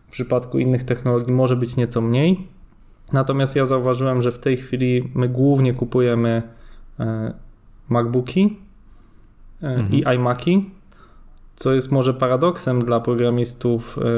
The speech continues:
Speaker 1: e, Androida, ale oni wszyscy mówią, że dużo lepiej się na tym pracuje, środowisko jest lepiej dostosowane.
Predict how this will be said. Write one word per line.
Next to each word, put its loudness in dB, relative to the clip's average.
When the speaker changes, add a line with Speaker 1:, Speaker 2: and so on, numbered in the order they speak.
Speaker 1:
e, -2
Androida, 2
ale 0
oni 0
wszyscy -2
mówią, -2
że 0
dużo 0
lepiej 0
się -6
na -2
tym -2
pracuje, -2
środowisko -6
jest -6
lepiej 0
dostosowane. -2